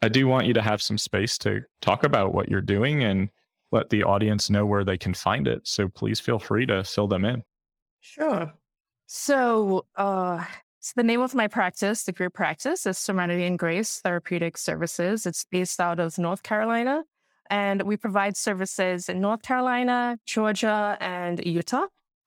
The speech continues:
Speaker 2: hoping to expand to some other states later this year. And our website is S G therapeutic services dot com. And our Instagram handle is the same thing, and also our Facebook,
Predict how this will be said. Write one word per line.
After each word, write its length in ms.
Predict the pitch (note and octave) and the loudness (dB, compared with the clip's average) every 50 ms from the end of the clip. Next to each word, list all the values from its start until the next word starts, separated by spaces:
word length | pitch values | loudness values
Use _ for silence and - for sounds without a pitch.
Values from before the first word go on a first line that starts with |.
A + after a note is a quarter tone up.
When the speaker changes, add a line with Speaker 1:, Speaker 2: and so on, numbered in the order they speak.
| _ - | _ -2
Speaker 2:
hoping 280 | A#3+ G#3+ - G3 F#3+ F#3+ | -2 -2 0 0 -4 -2
to 120 | - G3+ | -2 -4
expand 460 | F#3+ - - - - - F3+ E3+ F3 | -4 -6 -6 -6 -4 -2 -2 -2 -2
to 80 | - F3+ | -4 -6
some 240 | - - G3 F3 D#3+ | -4 -4 -4 -4 -2
other 240 | - D#3+ D#3 F3 E3+ | -4 -2 -2 -2 -4
states 400 | - - - F3+ F3+ - - - | -2 -2 0 0 0 0 -2 -2
later 280 | E3+ E3 E3+ - F3+ | 0 0 0 0 -2
this 280 | E3 E3 D#3+ - - - | -2 -2 -4 -4 -2 -2
year. 460 | E3+ E3 D#3+ D#3 D#3+ G3 B3+ D4+ C#4 _ _ _ _ _ _ - | -2 0 0 0 0 0 -2 -4 -6 _ _ _ _ _ _ -6
And 480 | G3+ G3 F#3+ F#3 F#3 F3+ F#3 F#3 F3 - - | -4 -2 0 0 0 0 0 0 0 -2 0
our 220 | - F#3 F3+ F3 F3 | -2 0 0 0 0
website 680 | F3 F3 F3 - - - - F#3+ F3+ G3+ B3 B3 - - - | -2 -2 -4 -4 -4 -2 0 0 0 0 -2 -2 -4 -2 -2
is 640 | F#3+ F3+ F3 E3+ E3+ E3 E3 E3 - - - - - - | 0 2 2 2 2 0 0 -2 -4 -8 -12 -12 -10 -4
S 260 | - F3+ F#3+ - - - | -2 -2 -2 -2 -4 -4
G 300 | - G3+ F#3+ G3+ B3+ D4 | -2 0 0 0 0 -2
therapeutic 580 | - - F#3+ F#3 F3+ - - F#3+ F3 F3 - | -2 0 0 0 0 0 0 0 0 0 -2
services 500 | - - F#3 D#3+ E3 F3+ - - A#3+ - | -2 -2 -2 -2 -2 -4 -2 -2 -2 0
dot 180 | - F#3 F3+ - - | 0 -2 -2 -2 -4
com. 300 | G#3 G3 A3+ D4+ F#4 F4+ _ _ _ _ _ _ _ _ _ - | -4 -2 -2 -2 -4 -4 _ _ _ _ _ _ _ _ _ -8
And 340 | - F#3 F3 E3+ E3 E3+ E3 | -6 -4 -2 -2 -2 0 0
our 140 | E3 E3 - | 0 0 0
Instagram 580 | G3+ B3 - - D4 - B3 A#3 A#3+ B3 C#4+ | 0 -2 0 0 0 0 0 0 2 0 0
handle 420 | B3+ C4+ B3 A#3+ A3+ A#3+ A#3 B3 B3 | 2 2 2 2 2 2 2 2 0
is 120 | A3 - | -2 -4
the 80 | - F3 | -6 -8
same 280 | - - G3 G3 G#3 | -4 -2 0 0 0
thing, 300 | G3+ A3 A3 A3 A3+ A3 | 0 0 0 0 0 -2
and 140 | - G3 F#3 | -2 -2 -2
also 280 | F3 E3+ D#3+ - - E3+ | -2 -4 -4 -4 -2 -2
our 160 | A2+ C#3 E3 | -2 -2 -4
Facebook, 760 | - - - F3+ E3 D#3+ - - - E3+ E3 D#3 D#3 - | -6 -6 -4 -4 -4 -4 -6 -6 -4 -2 -2 -2 -2 -6